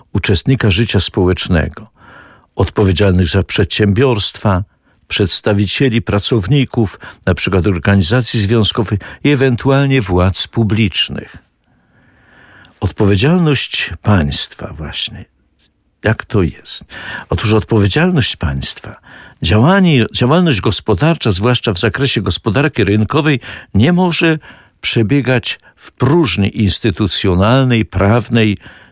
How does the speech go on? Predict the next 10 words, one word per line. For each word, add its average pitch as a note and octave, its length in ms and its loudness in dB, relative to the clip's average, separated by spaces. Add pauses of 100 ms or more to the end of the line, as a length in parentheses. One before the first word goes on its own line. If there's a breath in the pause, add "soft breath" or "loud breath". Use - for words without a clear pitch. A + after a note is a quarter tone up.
(180 loud breath)
i A2 140 0
politycznej. G#2 960 -2
Przeciwnie, - 640 -2 (540 loud breath)
zakłada D3 880 0
ona C3+ 280 2
poczucie B2 560 -2
bezpieczeństwa B2 960 0
w F#2 60 -4
zakresie G#2+ 480 -2
gwarancji G2+ 880 0